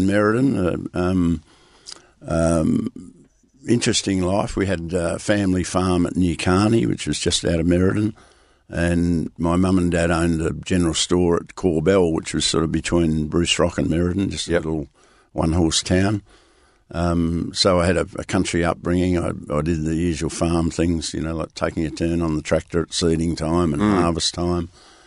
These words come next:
Speaker 1: Um, went to school at Merredin High School, played a lot of sport in Merredin,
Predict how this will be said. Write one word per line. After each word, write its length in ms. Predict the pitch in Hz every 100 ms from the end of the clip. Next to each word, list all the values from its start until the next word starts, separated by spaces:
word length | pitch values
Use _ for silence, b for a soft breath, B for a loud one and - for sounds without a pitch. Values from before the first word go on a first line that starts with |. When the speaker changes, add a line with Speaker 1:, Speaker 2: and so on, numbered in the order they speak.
| B B
Speaker 1:
Um, 500 | - 82 82 82 - -
went 220 | 92 82
to 80 | 87
school 300 | - 87 82
at 80 |
Merredin 400 | 87 92 90 82
High 240 | 80 90 92
School, 380 | - 85 92 87
played 200 | 80 85
a 40 |
lot 140 | 82 78
of 60 | -
sport 400 | - 92 90 87
in 120 | 85
Merredin, 480 | 90 90 90 92